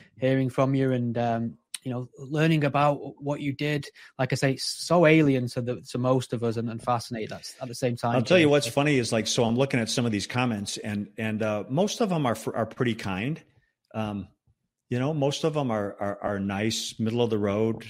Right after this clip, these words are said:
Speaker 2: kind comments. Uh, usually when I do something like this, the comments are popping up are like, "I wish you were dead.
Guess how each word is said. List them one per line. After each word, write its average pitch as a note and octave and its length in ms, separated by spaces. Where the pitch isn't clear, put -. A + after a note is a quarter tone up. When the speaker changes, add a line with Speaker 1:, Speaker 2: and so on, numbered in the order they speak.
Speaker 2:
kind G#2 440
comments. A2 560
Uh, G2+ 60
usually D3 400
when B2 180
I G#2+ 120
do A#2 240
something A2+ 400
like G#2 200
this, A2 280
the F#2+ 120
comments A#2+ 400
are G2 100
popping G2+ 360
up G2+ 220
are F#2+ 100
like, F2+ 320
"I A2+ 120
wish B2 220
you B2+ 120
were A2+ 120
dead. A2 400